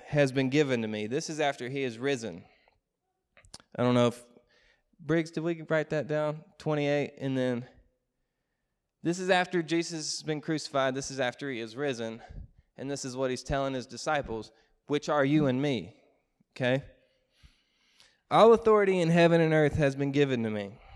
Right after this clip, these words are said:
Therefore, go and make disciples of all nations, baptizing them in the name of the Father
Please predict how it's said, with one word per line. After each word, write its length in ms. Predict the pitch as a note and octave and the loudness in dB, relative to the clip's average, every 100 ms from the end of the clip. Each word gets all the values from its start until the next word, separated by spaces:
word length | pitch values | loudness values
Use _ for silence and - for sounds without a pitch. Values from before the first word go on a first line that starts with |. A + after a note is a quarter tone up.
| - - - - | -20 -20 -20 -6
Therefore, 460 | C#3 D3 - D3 | -2 -2 -2 -2
go 360 | C3+ D3+ F3+ G3+ | 0 2 4 4
and 120 | F#3+ | 4
make 220 | F#3 F3+ | 4 2
disciples 580 | D#3 - E3 E3 D#3 C#3 | -2 2 4 4 2 0
of 140 | B2 | 2
all 200 | C3 D#3+ | 4 6
nations, 640 | F3+ D3+ C#3 - B2 B2 - - _ _ _ | 6 4 2 0 -2 -4 -8 -20 _ _ _
baptizing 800 | - D3+ E3 F#3 D#3+ D3+ C#3+ C#3+ | 4 6 6 6 4 4 2 -2
them 180 | C#3+ C#3+ | 0 -2
in 120 | C#3 | -2
the 60 | C3+ | -2
name 240 | D3 D3+ | -2 -2
of 60 | C3+ | -4
the 80 | |
Father 580 | B2+ D#3 F3 F#3+ G3+ F#3+ | 0 6 8 8 4 2